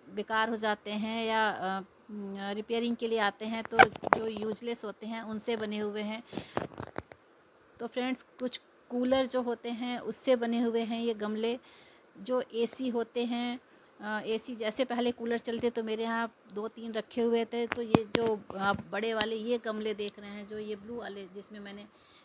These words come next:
गाजर लगाई, देखिए, तो, अ, उससे भी मैंने बनवा लिए हैं। इसमें जो, इसके जो पैर है, तो मैंने थोड़ा सा height ऊंचा ही रखा है पैर का, ताकि आप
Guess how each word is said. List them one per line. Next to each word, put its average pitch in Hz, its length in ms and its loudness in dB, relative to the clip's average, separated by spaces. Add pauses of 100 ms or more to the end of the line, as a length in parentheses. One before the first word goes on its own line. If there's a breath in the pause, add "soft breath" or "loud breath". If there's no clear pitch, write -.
(180)
गाजर 214 280 -4
लगाई, 214 340 -6
देखिए, 208 460 -6 (520 loud breath)
तो, 226 400 4
अ, 202 380 -2
उससे 240 300 4
भी 240 100 6
मैंने 233 220 4
बनवा 214 340 4
लिए 220 160 -2
हैं। 226 120 0
इसमें 233 460 -4
जो, 240 160 -2 (340)
इसके 240 340 -4
जो 233 220 0 (560)
पैर 233 280 4
है, 208 300 2 (720 loud breath)
तो 226 80 -2
मैंने 226 260 0
थोड़ा 226 240 -2
सा 233 240 6
height 220 360 -2
ऊंचा 208 260 -2
ही 240 120 4
रखा 226 320 0
है 226 120 4
पैर 208 280 0
का, 226 140 -6
ताकि 220 400 -4
आप 208 200 0